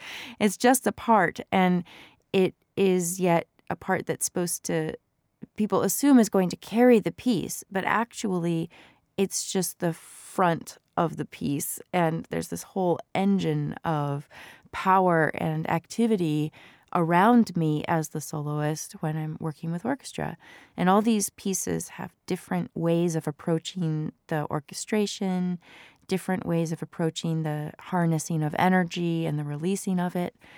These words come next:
and different ways of approaching the interaction between the players. So it really took a very solid, long time, varied collaboration,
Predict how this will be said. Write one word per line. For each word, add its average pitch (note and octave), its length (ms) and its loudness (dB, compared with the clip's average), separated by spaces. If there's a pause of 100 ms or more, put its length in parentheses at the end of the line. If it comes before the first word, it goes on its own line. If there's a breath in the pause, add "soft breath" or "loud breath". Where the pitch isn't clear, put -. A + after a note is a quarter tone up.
(400 loud breath)
and E3 560 2 (380)
different F#3+ 300 -2
ways G3 200 2
of F#3 100 -2
approaching F#3 540 -4
the F3 400 -2 (160)
interaction F3 640 -2
between E3+ 600 -4 (480 soft breath)
the F3 260 -4
players. - 580 -4 (200)
So F#3 200 -4
it F#3+ 100 -4
really G#3+ 220 2
took - 260 -4
a D#3+ 80 -2
very G3 260 0
solid, F3+ 640 0 (360 loud breath)
long F#3 380 4
time, F3 720 0 (120)
varied F3+ 540 4
collaboration, E3+ 920 2